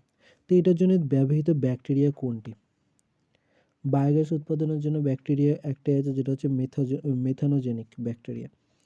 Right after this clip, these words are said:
অপশন বি, এটা ঠিক হবে। ল্যাক্টোব্যাসিলাস, যেটা আমরা দুধ থেকে দই যে রূপান্তরিত করছি যে ব্যাকটেরিয়ার মাধ্যমে, সেটা হচ্ছে ল্যাক্টোব্যাসিলাস। একুশ নম্বর প্রশ্ন, সিএফসি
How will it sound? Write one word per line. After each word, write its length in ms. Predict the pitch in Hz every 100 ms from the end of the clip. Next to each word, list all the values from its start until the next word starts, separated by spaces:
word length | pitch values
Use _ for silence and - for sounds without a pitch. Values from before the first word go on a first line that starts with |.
| _ _ _ _ -
অপশন 400 | 139 131 143 127
বি, 120 | 123 -
এটা 220 | 139 139 -
ঠিক 160 | 120
হবে। 160 | 120 123 - _ _ _ _ _ _ _ _ -
ল্যাক্টোব্যাসিলাস, 680 | 147 143 - 143 143 151 143
যেটা 180 | 135 135
আমরা 220 | 135 135
দুধ 320 | 131 135 135 _ _ _ _ _
থেকে 200 | 135 135
দই 280 | 131 135 131
যে 200 | 127 135
রূপান্তরিত 560 | 127 123 127 127 131
করছি 360 | 131 127 123 127
যে 120 | 123
ব্যাকটেরিয়ার 460 | 120 123 - 131 123
মাধ্যমে, 340 | 123 120 131
সেটা 180 | 135 127
হচ্ছে 140 | 120
ল্যাক্টোব্যাসিলাস। 680 | 120 117 - 117 113 113 120 _ _ _ _ _ _ _ _ _ _ _ _ _ _ _ _ _ _ _ _ _ _ _ _ _ _ _ -
একুশ 260 | 160 175
নম্বর 200 | 170 170
প্রশ্ন, 340 | 160 151 151 180 _ _ _ _
সিএফসি 760 | - 190 185 170 160 - 151